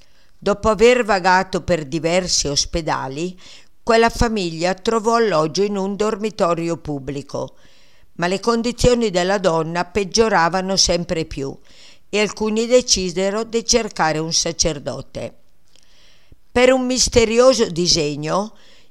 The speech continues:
incontrarono il Cottolengo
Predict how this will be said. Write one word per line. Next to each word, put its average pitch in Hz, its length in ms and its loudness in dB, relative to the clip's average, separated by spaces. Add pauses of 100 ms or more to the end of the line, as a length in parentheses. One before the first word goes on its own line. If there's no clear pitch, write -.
(100)
incontrarono 214 1080 0
il 196 420 -2 (140)
Cottolengo 151 1040 0